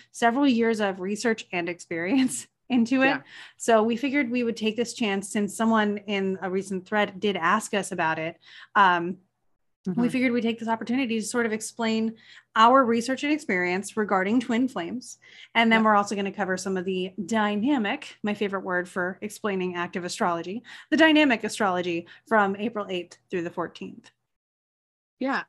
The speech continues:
Speaker 2: a couple things I wanna touch on with this too before we get going and diving in. First of all, I just realized we're both wearing yellow, and that made me happy. Um,
Speaker 1: Yay.
Speaker 2: <laughs> so I'm just gonna start there. Uh, but yeah, we wanted to talk about twin flames today. It is not my favorite topic, and I'm gonna be super clear about this. Um,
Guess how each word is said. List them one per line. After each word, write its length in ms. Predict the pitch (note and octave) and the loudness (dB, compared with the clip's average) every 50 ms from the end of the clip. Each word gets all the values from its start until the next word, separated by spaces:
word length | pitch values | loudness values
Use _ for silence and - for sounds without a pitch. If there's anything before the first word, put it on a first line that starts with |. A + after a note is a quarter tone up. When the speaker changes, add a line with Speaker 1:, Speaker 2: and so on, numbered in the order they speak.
| _ - | _ -4
Speaker 2:
a 240 | A3 G#3 G#3 G3 - - | -4 -2 -2 -4 -8 -8
couple 280 | - A#3 A#3+ C4 D#4 | -8 -8 -6 -6 -4
things 240 | B3 D4 C#4 C4 A3+ | -4 -4 -4 -4 -4
I 60 | A#3+ G#3+ | -6 -6
wanna 160 | G#3 F#3 F3 | -6 -6 -6
touch 200 | - F#3 F3+ - | -6 -6 -6 -6
on 100 | E3+ E3 | -6 -6
with 100 | D#3+ D#3 | -6 -6
this 180 | D#3+ D#3 - | -8 -8 -8
too 140 | - E3 D3+ | -6 -6 -6
before 260 | D3 C#3+ - - D3+ D3+ | -6 -6 -6 -6 -6 -4
we 140 | D#3+ D#3+ D#3 | -4 -6 -6
get 160 | E3 C#3+ B2 | -8 -8 -8
going 320 | - C#3 C3+ C#3 C#3+ C#3 | -8 -8 -8 -8 -8 -8
and 80 | C#3 C#3 | -8 -8
diving 240 | C3+ B2+ - C3 B2+ | -8 -8 -8 -10 -14
in. 60 | - | -10
First 240 | - F#3+ G3 - - | -10 -10 -10 -8 -8
of 40 | D#3 | -8
all, 40 | D3 | -8
I 60 | D3 | -6
just 180 | D3 D3 - | -8 -8 -6
realized 260 | C3+ C3 A#2 C3+ D#3 - | -6 -6 -6 -8 -10 -12
we're 60 | - | -10
both 180 | - F2+ - | -10 -10 -10
wearing 200 | - - - D#2 | -10 -12 -12 -12
yellow, 240 | - - A2+ C#3 - | -12 -10 -10 -10 -10
and 120 | - C#3+ A#2+ | -10 -10 -12
that 120 | - F2+ | -12 -12
made 120 | A2+ A#2 | -12 -10
me 80 | C#3 F3 | -10 -10
happy. 440 | E3 F3 F3 F#3 - G3+ G3+ F#3+ - - | -8 -8 -8 -8 -6 -8 -8 -8 -8 -6
Um, 380 | A#3+ G#3 G#3 G#3+ A3 D#4 D#4 D4 | -4 -4 -2 -4 -4 -4 -6 -6
Speaker 1:
Yay. 320 | C4+ C4+ C4+ A#3+ A#3+ - - | -6 -8 -6 -6 -6 -6 -4
Speaker 2:
<laughs> 60 | D#4+ | -6
so 160 | D#4 - D#4 - | -4 -4 -4 -4
I'm 100 | C4 A#3 | -4 -6
just 160 | C4+ - - | -8 -8 -6
gonna 140 | A3 B3 G3 | -6 -8 -8
start 280 | - A3 F#3+ - G3 - | -8 -12 -12 -10 -10 -8
there. 260 | F3 - G3+ G#3 - - - - - - - - _ _ - | -6 -4 -6 -6 -6 -10 -20 -20 -20 -20 -20 -20 _ _ -4
Uh, 320 | G3+ G3 F#3 F3 E3 D3+ - - - | -2 -2 0 0 -2 -4 -6 -8 -6
but 140 | G3+ G#3+ A3 | -4 -4 -2
yeah, 200 | A3+ A3 F#3 D#3+ | 0 0 -2 -2
we 140 | F3+ A3+ A3+ | -4 -6 -6
wanted 240 | A3+ A3+ C4 D4+ - | -4 -4 -4 -4 -6
to 80 | E4+ | -6
talk 220 | D#4 D4+ C4 B3+ _ | -4 -4 -4 -4 _
about 180 | - D#4 C#4 | -6 -6 -6
twin 220 | - - C#4 D4+ C#4 | -4 -6 -6 -4 -4
flames 280 | - G3 E3 D#3+ D#3 | -4 -6 -6 -6 -8
today. 360 | - D#3+ D3 C#3 C#3 C#3+ D#3 - - - - - - - | -8 -6 -6 -4 -4 -6 -8 -10 -14 -20 -20 -16 -8 -4
It 100 | B3 B3+ | -2 -2
is 140 | D4+ D#4 A3 | -2 -2 -2
not 220 | A3+ G3+ F3+ E3 F3+ | -4 -4 -6 -4 -6
my 100 | G3 G3 | -8 -6
favorite 300 | F#3+ F#3 E3+ D#3+ D3 - | -4 -4 -6 -6 -6 -6
topic, 340 | D3 C#3 D3+ - D#3+ D#3 | -6 -6 -6 -6 -8 -8
and 100 | D#3 D3 | -6 -6
I'm 60 | C#3+ D3 | -6 -6
gonna 100 | C#3+ C#3 | -6 -6
be 120 | C3+ C#3+ | -6 -8
super 400 | - - - C#3+ C3+ C3+ C3 B2+ | -8 -8 -8 -8 -6 -6 -8 -12
clear 240 | - - C3 B2 A#2 | -10 -10 -8 -8 -6
about 260 | B2 C3 C#3 D3 D3+ | -6 -6 -6 -6 -6
this. 400 | - G3 G#3+ B3 - - - - _ - | -6 -6 -6 -8 -10 -14 -20 -14 _ -8
Um, 540 | C#3+ C#3+ D3 D3 D3 C#3+ C#3 C3 C3 - | -6 -4 -4 -4 -6 -6 -8 -10 -12 -16